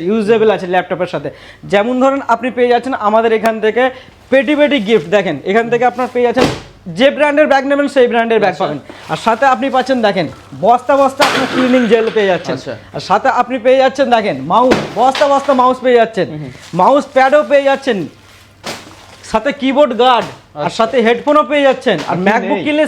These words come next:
Speaker 1: স্মার্ট ওয়াচ ফ্রি।
Speaker 2: স্মার্ট ওয়াচ ফ্রি?
Speaker 1: একদম স্মার্ট ওয়াচ ফ্রি MacBook কিনলেই। আর সাথে গেমিং ল্যাপটপে আপনি পাচ্ছেন এই কিবোর্ডটা আপনার।
Speaker 2: ওকে।
Speaker 1: গেমিং ল্যাপটপের সাথে।
Speaker 2: হুম হুম।
Speaker 1: আর যারা দেখছেন ভিডিওটা স্কিপ না করে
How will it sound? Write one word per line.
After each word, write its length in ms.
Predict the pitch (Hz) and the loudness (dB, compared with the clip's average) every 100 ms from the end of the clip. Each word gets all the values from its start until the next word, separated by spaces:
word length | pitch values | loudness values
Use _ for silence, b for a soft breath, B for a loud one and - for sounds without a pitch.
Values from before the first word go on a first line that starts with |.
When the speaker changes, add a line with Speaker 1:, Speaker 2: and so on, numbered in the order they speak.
| - | 0
Speaker 1:
স্মার্ট 220 | 277 277 | -2 0
ওয়াচ 140 | 269 269 233 | 0 -2 -2
ফ্রি। 140 | 180 - B B B | -4 -4 B B B
Speaker 2:
স্মার্ট 240 | 175 214 | -2 2
ওয়াচ 140 | 233 233 | 2 2
ফ্রি? 80 | 254 262 | 0 0
Speaker 1:
একদম 240 | 247 226 294 285 | 0 0 0 0
স্মার্ট 220 | 277 285 | 0 2
ওয়াচ 120 | 294 277 | 0 0
ফ্রি 100 | 277 254 | -2 0
MacBook 280 | 247 220 247 - | 0 0 -4 -2
কিনলেই। 300 | 240 214 156 170 | 0 2 2 0
আর 60 | - | -2
সাথে 160 | 220 254 | -2 2
গেমিং 200 | 254 294 285 | 2 2 0
ল্যাপটপে 280 | 285 285 294 240 | 0 0 0 0
আপনি 140 | 269 269 | -2 0
পাচ্ছেন 240 | 262 277 262 226 | 0 -2 -2 -2
এই 40 | 190 - - | -2 -10 -6
কিবোর্ডটা 380 | 226 208 170 180 | -2 0 0 -2
আপনার। 200 | 156 143 117 _ 117 | -4 -8 -14 _ -12
Speaker 2:
ওকে। 140 | 123 208 247 156 | -6 -6 -6 -2
Speaker 1:
গেমিং 180 | 208 247 | 0 2
ল্যাপটপের 340 | 233 226 214 - | 0 0 -2 -2
সাথে। 160 | 180 147 | -4 -4
Speaker 2:
হুম 180 | - 151 | -10 -12
হুম। 100 | 139 | -8
Speaker 1:
আর 60 | 175 220 | -2 0
যারা 140 | 277 214 | 2 2
দেখছেন 240 | 294 302 311 294 | 0 0 0 2
ভিডিওটা 300 | 302 320 320 - | 2 2 0 -2
স্কিপ 240 | - 330 233 277 | -4 -4 -2 0
না 60 | 294 294 | 0 0
করে 140 | 311 | 2